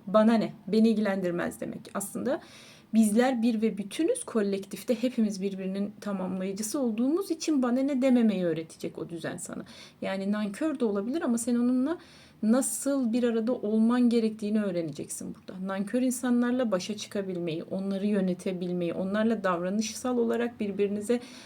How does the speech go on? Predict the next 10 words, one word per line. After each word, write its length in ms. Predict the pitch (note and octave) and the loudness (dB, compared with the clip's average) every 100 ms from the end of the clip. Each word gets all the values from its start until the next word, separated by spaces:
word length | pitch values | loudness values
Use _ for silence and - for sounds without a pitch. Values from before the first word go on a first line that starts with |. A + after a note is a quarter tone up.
| - - | -8 -2
nasıl 360 | C#4+ D4+ A#3 | 0 0 2
davranacağınızı, 880 | A3 G#3 G#3 G#3+ G#3 A3 A#3 C4+ D#4+ | 4 4 0 -2 0 2 2 0 0
nasıl 280 | C4 C4 A3+ | 0 0 0
davranmanız 640 | A3 G3 G3 G3 G3+ G3 | 0 0 -4 -4 -6 -4
gerektiğini 600 | F#3+ F#3 F3+ - A#3 F4+ - - - - | -4 -4 -6 -4 -2 -2 -6 -20 -20 -14
sistem 640 | - - A#3+ - - F#3 F#3 | -10 -2 -2 -2 -4 -4 -4
sana 600 | - B3 A3+ A3+ C4+ - | -2 2 2 2 0 -2
öğretecek. 1200 | A3 A3 G#3+ G#3+ G#3+ G3+ G#3 G3+ G3 G3 - - - - - | 2 2 2 -4 -6 -6 -4 -4 -4 -8 -12 -14 -16 -20 -12
Evet. 380 | G3+ F#3 - - - | -12 -10 -12 -10 -2
<laughs> 600 | A3+ C4+ D#4+ E4+ - | 0 0 0 0 -2